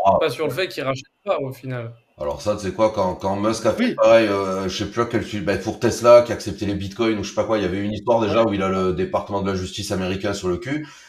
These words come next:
Speaker 1: et en gros, il a dit en rigolant pendant une interview, mais ce que ces gens comprennent pas, la nana lui disait, « Mais là, ça fait deux fois que vous faites attraper, faudrait peut-être, est-ce que vous pensez calmer vos conneries ?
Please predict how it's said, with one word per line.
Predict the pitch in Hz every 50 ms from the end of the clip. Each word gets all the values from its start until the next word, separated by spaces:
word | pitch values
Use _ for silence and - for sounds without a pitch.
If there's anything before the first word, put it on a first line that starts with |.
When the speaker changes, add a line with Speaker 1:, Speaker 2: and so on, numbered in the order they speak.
| - -
Speaker 1:
et | -
en | 95 95 95
gros, | 90 95 135 139
il | 120 107
a | 107 101
dit | 87 101 113
en | 95 87 82
rigolant | 80 98 135 135 120 135 135 131 135 131 127 113
pendant | 110 104 101 104 101
une | 101 101
interview, | 101 98 - 101 90 92 104 131 151
mais | 151 123 90
ce | - -
que | - 98
ces | - - 104
gens | 98 90 98 120 120 -
comprennent | - 101 92 - 90 90
pas, | - 131 - -
la | 104 95
nana | 98 101 104 123 127
lui | - 113 104
disait, « | 95 98 98 123 131 117
Mais | 101
là, | - -
ça | - - 107
fait | - 92 92
deux | 78 104 101
fois | 101 - 127 127
que | -
vous | 107 - -
faites | - -
attraper, | 101 101 - - 101 - 123 123 131 - - - _ _ _
faudrait | - - 87 85 95 -
peut-être, | - 104 101 - 101
est-ce | 95 -
que | - 104
vous | 98 101
pensez | 101 107 104 101 - 113 110
calmer | - - 101 98 98
vos | 95 98 101
conneries ? | 98 101 95 104 117 131 131